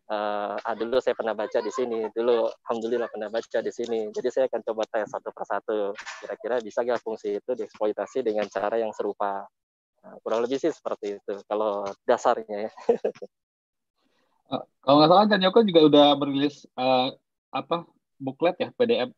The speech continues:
Speaker 2: untuk,
Speaker 1: Oh, iya, e-book.
Speaker 2: eh,
Speaker 1: <laughs> Sama
Speaker 2: tentang
Speaker 1: Mas Tommy.
Speaker 2: Iya, iya, e-book.
Speaker 1: <laughs>
Speaker 2: Sama
Speaker 1: Ya,
Speaker 2: Tommy ya?
Speaker 1: e-book. Ya, ya, ya, alhamdulillah. Eh, itu, ya, itu e-book isinya juga dasar-dasar sih. <laughs> Kayaknya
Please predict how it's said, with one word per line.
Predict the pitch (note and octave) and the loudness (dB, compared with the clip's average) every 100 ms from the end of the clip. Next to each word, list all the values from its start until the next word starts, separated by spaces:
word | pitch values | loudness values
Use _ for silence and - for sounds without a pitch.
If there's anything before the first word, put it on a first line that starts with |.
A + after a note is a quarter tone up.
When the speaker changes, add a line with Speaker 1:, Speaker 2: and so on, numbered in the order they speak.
| _ _ | _ _
Speaker 2:
untuk, | B2 B2 B2 | 0 0 4
Speaker 1:
Oh, | C#3+ | 6
iya, | D3 C3+ | 8 8
e-book. | C#3 A#2+ A#2 A2 | 6 6 6 8
Speaker 2:
eh, | |
Speaker 1:
<laughs> | A2+ A2 C3 B2+ B2+ | 8 6 6 2 2
Sama | |
Speaker 2:
tentang | B2 A#2+ | 2 4
Speaker 1:
Mas | B2 - | 2 4
Tommy. | D3+ - | 4 8
Speaker 2:
Iya, | - D3 | 8 8
iya, | D#3+ | 8
e-book. | F3 G#3 G#3+ - | 8 8 6 4
Speaker 1:
<laughs> | G#3 - G3+ - F3 - C4+ C#4+ C#4 B3 | 2 4 2 0 -8 -8 -8 -8 -8 -2
Speaker 2:
Sama | C#3+ | 4
Speaker 1:
Ya, | C3+ | 6
Speaker 2:
Tommy | B2 A#2+ | 8 8
ya? | A#2+ | 4
Speaker 1:
e-book. | B2 A#2 _ B2 - | 2 -6 _ -16 -4
Ya, | A#2 A2+ - _ - - F#3 | -2 -2 -6 _ -16 -14 -10
ya, | A#2+ A#2 G#2+ | 0 2 2
ya, | G#2+ A2 A2+ A2 | 0 -2 -2 -4
alhamdulillah. | A#2 A2 A2+ A2 A2 | -8 -8 -6 -6 -6
Eh, | - _ A2 A#2 A#2 A#2 A2+ A#2 | -10 _ -2 0 2 2 2 2
itu, | C#3 C#3 C3+ - | 4 6 4 2
ya, | B2 A#2 | 2 2
itu | A2+ E3 D3 D3 | 6 6 6 4
e-book | B2+ B2+ D3 | -2 -2 -4
isinya | - B2+ C3+ | -6 0 0
juga | C3 A2 G#2+ A#2 _ _ - | 0 -4 -6 -8 _ _ -2
dasar-dasar | A#2 A#2 A2 A2 - A#2 | 0 0 -2 -2 2 0
sih. | - A2 A#2 _ _ _ | 0 -4 -4 _ _ _
<laughs> | - - E3 - - G4+ - F4 - _ _ _ _ _ _ - - | -8 0 2 4 4 2 0 -6 -8 _ _ _ _ _ _ -10 0
Kayaknya | B2+ | 4